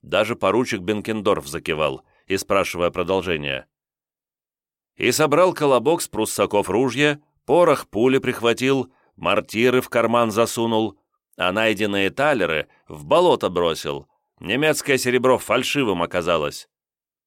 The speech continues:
"Мортира в карман не поместится".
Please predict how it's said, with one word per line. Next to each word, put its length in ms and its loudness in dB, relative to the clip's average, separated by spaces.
"Мортира 600 0
в 80 -10
карман 420 0
не 80 -2
поместится". 880 -4